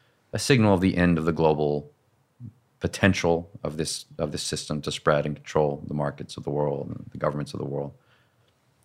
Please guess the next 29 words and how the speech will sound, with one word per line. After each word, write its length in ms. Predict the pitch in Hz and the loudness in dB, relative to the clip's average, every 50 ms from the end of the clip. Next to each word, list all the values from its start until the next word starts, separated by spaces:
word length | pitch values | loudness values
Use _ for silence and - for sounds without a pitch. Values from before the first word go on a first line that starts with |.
| _ _ _ - | _ _ _ -12
Uh, 100 | - - - | -10 -8 -8
I 60 | 82 | -8
think, 300 | - - - 117 - - | -6 -6 -6 -4 -2 -2
uh, 120 | 78 76 | -2 -2
to 140 | 73 - - | -4 -6 -6
chasten 580 | - - - - 127 127 - - 92 92 95 95 - _ _ _ _ _ _ _ _ _ _ _ _ - | -6 -2 2 2 2 2 2 0 0 0 -2 -4 -10 _ _ _ _ _ _ _ _ _ _ _ _ -4
these 240 | 85 82 78 - - _ _ _ | -2 -2 -2 -2 -6 _ _ _
democracies 800 | - 92 85 85 85 82 - 87 80 - - 76 73 73 - - - | 2 4 6 6 6 4 4 2 0 0 -2 -4 -4 -6 -8 -8 -6
is 120 | 98 90 107 | -2 0 0
a 40 | |
good 240 | 104 98 127 113 95 | 2 4 2 2 2
thing. 360 | - 82 76 73 71 78 82 - - - _ | 0 -4 -4 -4 -4 -6 -8 -12 -16 -16 _
And 140 | - 85 87 | -2 0 2
then 100 | 92 87 | 4 4
I 40 | 87 | 4
think 200 | 85 - 104 92 | 2 0 -2 -2
to 60 | - 87 | 0 0
think 200 | - 107 - - | 0 0 -2 -2
clearly 420 | - - 110 110 98 82 78 78 | 0 2 4 4 6 4 4 2
is, 200 | 73 71 73 - | 0 -4 -6 -8
is 180 | - 82 78 85 | -6 -2 0 0
even 200 | 82 73 78 71 | 0 0 0 4
better. 460 | 87 85 76 71 71 69 - - - - | 4 4 4 4 0 -2 -6 -8 -8 -6
And 140 | 82 82 - | -4 -2 2
to 60 | 92 | 4
recognize 460 | 87 87 - - 82 82 82 78 73 | 4 4 4 2 0 0 0 0 0
that 180 | 82 78 - - | 0 -2 0 0
what 120 | 98 95 | 0 0
we 220 | 82 95 90 85 | 2 2 2 0